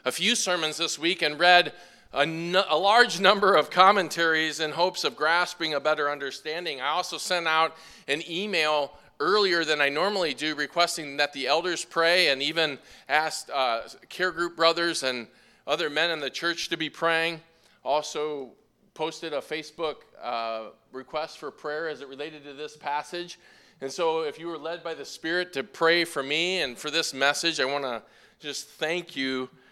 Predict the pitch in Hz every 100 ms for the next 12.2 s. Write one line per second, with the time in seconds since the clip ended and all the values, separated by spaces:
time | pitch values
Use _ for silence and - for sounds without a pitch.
0 | _ _ _ 127 107 104 - 175 160 123
1 | 110 107 - _ _ 175 233 220 214 262
2 | 262 247 196 165 185 240 226 202 170 -
3 | 214 214 208 156 - 165 165 170 151 -
4 | 220 175 190 196 170 143 160 170 170 160
5 | - 180 175 160 151 147 170 180 160 -
6 | - - - - 156 160 180 175 165 156
7 | 147 175 165 160 143 - - 202 202 165
8 | 120 113 135 139 160 170 - 170 147 131
9 | - - - 143 147 135 - 220 220 170
10 | 139 - - 143 139 135 143 190 135 135
11 | 127 - - - _ 143 139 - 147 156
12 | 151